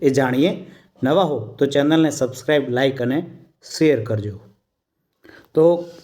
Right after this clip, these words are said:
ઈચ્છુક ખેડૂતોએ આગામી તારીખ એકથી પંદર સપ્ટેમ્બર સુધી નોંધણી કરાવી શકશે.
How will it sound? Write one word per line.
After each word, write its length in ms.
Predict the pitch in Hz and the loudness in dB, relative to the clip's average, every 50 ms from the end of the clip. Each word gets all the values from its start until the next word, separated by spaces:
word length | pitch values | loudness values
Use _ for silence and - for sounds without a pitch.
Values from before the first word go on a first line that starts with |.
| - - | -2 -2
ઈચ્છુક 400 | 175 147 165 - 233 233 233 - | 0 0 2 2 0 0 0 0
ખેડૂતોએ 640 | - 190 180 175 196 190 190 175 143 117 - - - | 2 4 4 6 4 6 4 4 4 2 -2 -6 -4
આગામી 540 | 143 143 147 143 165 170 185 190 196 202 196 196 - | -4 -2 0 0 0 0 2 0 -2 -4 -6 -4 -2
તારીખ 420 | 156 151 160 180 175 - - - | 0 0 0 0 -2 -4 -2 2
એકથી 300 | 160 160 165 - - 185 | 2 2 2 2 0 0
પંદર 340 | 185 185 160 143 151 170 170 | 2 2 2 2 4 2 2
સપ્ટેમ્બર 480 | 170 - 143 - - 160 165 170 170 170 | 2 0 -4 -2 0 0 2 2 2 0
સુધી 580 | 170 175 165 151 160 147 113 110 - - - - | 0 -2 -2 0 -2 -2 -2 -4 -10 -14 -4 2
નોંધણી 680 | 131 131 127 120 123 123 139 143 147 147 160 160 - - - - _ _ | 2 4 4 4 4 4 4 4 4 4 2 0 -6 -12 -20 -20 _ _
કરાવી 320 | - 143 143 143 135 127 120 | 0 0 2 2 0 0 -2
શકશે. 500 | - 143 131 - - 190 214 - - | -2 -4 -4 -2 0 0 0 -2 -4